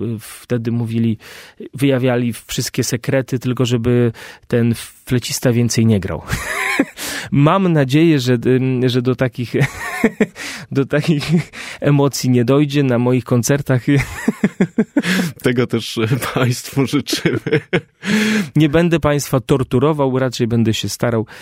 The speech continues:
Speaker 1: pokazywać piękno, mm, e, instrumentu i przede wszystkim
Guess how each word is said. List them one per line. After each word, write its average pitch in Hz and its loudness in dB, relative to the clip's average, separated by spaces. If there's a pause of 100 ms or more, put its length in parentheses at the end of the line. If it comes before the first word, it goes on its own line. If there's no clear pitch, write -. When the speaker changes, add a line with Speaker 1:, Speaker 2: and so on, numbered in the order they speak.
(320)
Speaker 1:
pokazywać 107 0
piękno, 110 0
mm, 98 2
e, 95 0
instrumentu 139 0
i 123 2
przede 120 -2
wszystkim 123 -4